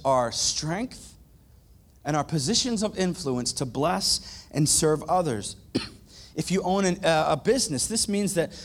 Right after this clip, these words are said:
that you think about more than just personal profit and the bottom line.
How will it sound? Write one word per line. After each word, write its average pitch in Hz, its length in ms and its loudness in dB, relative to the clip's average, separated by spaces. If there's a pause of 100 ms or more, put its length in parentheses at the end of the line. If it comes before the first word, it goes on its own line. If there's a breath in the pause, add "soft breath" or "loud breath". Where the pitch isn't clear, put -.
(140 loud breath)
that 175 100 -2
you 180 160 2
think 220 500 -2 (140)
about 165 480 2
more 180 480 4
than 170 180 0
just - 300 0
personal 196 480 -4
profit - 800 -8 (360 loud breath)
and 156 200 -2
the 147 80 0
bottom 127 340 2
line. 113 480 -4